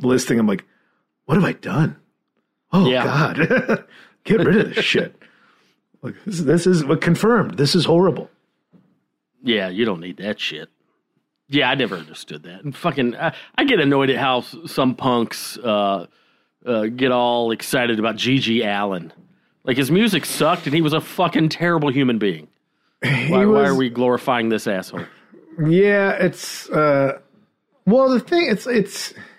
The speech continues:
Speaker 1: it's like, like Daniel Johnston, like, all right, some of that stuff is in a weird, uh, autistic way, beautiful.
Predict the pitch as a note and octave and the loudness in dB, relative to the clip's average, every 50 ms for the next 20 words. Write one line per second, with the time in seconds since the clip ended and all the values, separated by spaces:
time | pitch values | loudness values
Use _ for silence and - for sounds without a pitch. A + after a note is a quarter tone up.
0 | _ _ _ _ _ _ _ _ _ _ _ _ _ _ _ _ _ _ _ _ | _ _ _ _ _ _ _ _ _ _ _ _ _ _ _ _ _ _ _ _
1 | _ - B3+ C4 C4 A#3 G3 F3 F3 D#3 C3+ A#2+ - D#3 D3+ D#3 E3 E3+ E3 D3 | _ 2 4 4 4 4 4 4 2 2 0 0 0 2 2 4 4 4 2 2
2 | A#2+ G#2+ - C3+ B2+ C#3 C#3 C3+ - - - A#2+ A2+ A#2 A#2+ - - _ _ _ | 0 0 0 0 0 0 0 -2 -2 0 0 2 2 2 0 -2 -6 _ _ _
3 | - A#2+ A#2 - G3 A3+ G#3 D#3+ D3 D3 D3 - G3 F#3 F3+ D3+ C#3+ - - D#3+ | -4 -4 0 0 2 2 4 2 2 0 0 0 2 2 2 0 0 0 0 0
4 | D3 C3+ - C3+ A2+ B2+ B2+ B2 A2+ A2 A#2+ A#2+ A#2+ A#2+ A#2 A2+ G#2+ G#2 - - | 2 2 0 0 2 2 2 2 2 4 4 4 4 4 4 2 0 -2 -6 -12
5 | _ _ _ _ _ _ _ _ _ _ _ _ _ _ _ _ - - A#2 A2 | _ _ _ _ _ _ _ _ _ _ _ _ _ _ _ _ -2 0 2 2
6 | A2 A2+ A2+ - _ _ _ _ _ - A2+ A2+ G#2+ - - - - E3 D3 - | 2 0 -2 -4 _ _ _ _ _ 0 0 0 0 -2 -2 0 0 0 0 0
7 | - D#3+ C#3+ B2 - - A#2+ A#2 A#2+ A#2 A2+ A2 A2 A2 G#2 G#2 G#2+ - - _ | 0 0 0 0 0 0 0 2 4 4 4 4 4 2 2 0 -4 -10 -16 _
8 | A#2+ A#2 C3 A#2+ A#2+ A#2 A2 - - - A2 G#2 G#2 G#2 | -2 2 4 4 4 4 2 2 0 0 0 0 0 -2